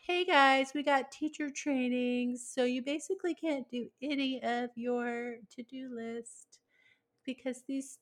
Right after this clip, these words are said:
teacher trainings are gonna be so invaluable for the start of the school year." There was one a couple years ago that I went to that was really, really good, but other years I'm, like,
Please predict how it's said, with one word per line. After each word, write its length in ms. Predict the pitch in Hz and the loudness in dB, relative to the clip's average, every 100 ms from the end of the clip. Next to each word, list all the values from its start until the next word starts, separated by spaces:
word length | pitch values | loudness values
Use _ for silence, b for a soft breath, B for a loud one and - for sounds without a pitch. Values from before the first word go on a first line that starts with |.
| _ | _
teacher 340 | - 339 320 | -2 0 -2
trainings 520 | 262 - 254 247 240 240 | -4 0 2 2 0 -4
are 80 | |
gonna 240 | 233 233 233 | -4 -4 -4
be 120 | 233 | -6
so 600 | 240 - 320 302 285 277 - - _ | -8 -2 4 6 8 6 -2 -20 _
invaluable 880 | 240 214 202 233 233 247 233 214 202 | -4 -4 -2 2 4 4 4 2 0
for 140 | 202 208 | -2 -8
the 100 | 202 | -8
start 240 | 208 202 | -6 -6
of 60 | 196 | -6
the 80 | |
school 240 | 196 - 185 | -10 -6 -4
year." 240 | 170 165 _ _ B B B | -4 -6 _ _ B B B
There 160 | 214 240 | 6 8
was 380 | 233 294 294 240 | 10 10 8 4
one 400 | 226 226 220 214 - | 6 8 8 4 0
a 80 | |
couple 300 | 196 240 233 | 0 0 2
years 260 | 185 185 180 | 2 2 0
ago 240 | 175 180 | 2 4
that 140 | 170 175 | 6 6
I 80 | 160 | 4
went 240 | 165 165 | 4 0
to 140 | - | -4
that 140 | 160 156 | -2 -2
was 160 | 170 - | -4 -4
really, 480 | 175 165 165 160 - - - - | 0 2 2 0 -6 -14 -20 -4
really 260 | 180 170 | -2 0
good, 460 | 160 165 156 151 - - - | 0 2 2 2 0 -6 0
but 480 | 165 151 - - - _ - | 2 2 -2 -12 -14 _ -2
other 220 | 208 202 | 2 2
years 340 | 190 185 175 180 | 2 2 2 0
I'm, 180 | 156 | -2
like, 300 | 156 151 147 | 0 0 -2